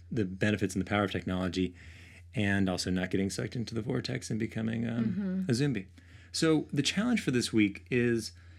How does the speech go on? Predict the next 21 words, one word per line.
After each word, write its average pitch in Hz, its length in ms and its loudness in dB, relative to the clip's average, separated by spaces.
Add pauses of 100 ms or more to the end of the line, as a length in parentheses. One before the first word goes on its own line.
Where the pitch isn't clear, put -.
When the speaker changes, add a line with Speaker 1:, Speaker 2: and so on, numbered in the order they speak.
(120)
Speaker 1:
you 120 80 -2
know, 123 60 0
really 139 280 2
getting 147 280 4
in 117 80 4
touch 131 220 0
with 104 140 0
what 104 380 0
is 104 200 0
your 101 160 4
plan 92 760 0 (680)
for 107 200 6
avoiding, 92 800 4 (560)
uh, 104 300 -4 (380)
becoming 98 320 -2
a 95 60 -4
zombie, 120 420 -4 (420)
being 98 160 2
Speaker 2:
Yeah. 98 60 2
Speaker 1:
zoomed 92 280 -2
out. 92 200 -8